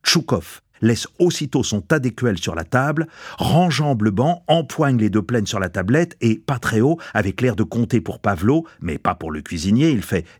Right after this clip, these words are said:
"Quatorze." Halte ! Qu'est-ce que tu chapardes ? braille le cuistancier.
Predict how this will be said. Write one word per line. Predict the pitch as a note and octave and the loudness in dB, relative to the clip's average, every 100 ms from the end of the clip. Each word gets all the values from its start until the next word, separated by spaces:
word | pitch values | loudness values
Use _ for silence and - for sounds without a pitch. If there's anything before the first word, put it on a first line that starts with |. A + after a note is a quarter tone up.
| - | -2
"Quatorze." | D#3+ E3+ C3 D#2+ - _ _ _ _ _ _ _ _ _ _ - | 0 0 -2 -4 -14 _ _ _ _ _ _ _ _ _ _ 0
Halte ! | D3 C#3+ - - _ _ _ _ _ - | 2 2 -4 -14 _ _ _ _ _ 0
Qu'est-ce | D#3 | 2
que | E3 | 2
tu | E3 | 2
chapardes ? | D3 C#3 C3+ A#2 D#2 D2 _ _ _ _ - | 2 2 2 0 -2 -10 _ _ _ _ -6
braille | F#2+ G#2 | 0 2
le | F#2 | 2
cuistancier. | - F2+ - F2 - F2 D2+ | -2 -4 -2 -2 -2 -4 -6